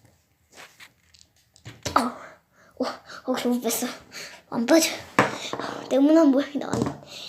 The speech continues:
아주 사각형 모양이 나왔는데, 다시 한번 해볼게요. 얼마나 힘들었는지. 장난하는 게 아니고 진짜로 안 빠져요. 어, 됐다. 어,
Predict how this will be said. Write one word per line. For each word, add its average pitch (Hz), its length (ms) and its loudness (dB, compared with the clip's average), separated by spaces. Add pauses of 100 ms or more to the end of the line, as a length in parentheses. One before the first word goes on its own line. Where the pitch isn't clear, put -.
(200)
아주 247 300 6 (1300)
사각형 269 640 0 (340)
모양이 226 280 2
나왔는데, 226 680 -4 (300)
다시 214 200 2
한번 254 200 6
해볼게요. 240 400 0
얼마나 247 260 2
힘들었는지. 196 880 -6 (4000)
장난하는 320 600 8
게 285 40 8
아니고 269 260 4 (560)
진짜로 285 300 10
안 202 140 6
빠져요. 196 320 2 (500)
어, - 320 -8
됐다. - 320 -14 (280)
어, 294 240 2